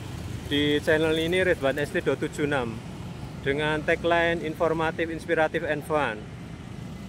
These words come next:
Jangan lupa nyalakan lonceng notifikasi ya, guys,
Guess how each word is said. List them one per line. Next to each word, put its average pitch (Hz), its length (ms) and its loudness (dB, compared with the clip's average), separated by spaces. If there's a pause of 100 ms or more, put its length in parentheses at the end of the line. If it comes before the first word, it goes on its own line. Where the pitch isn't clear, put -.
(1800)
Jangan 135 240 2
lupa 160 320 4
nyalakan 165 640 2
lonceng 160 360 2
notifikasi 156 720 0
ya, 131 80 2
guys, - 480 -4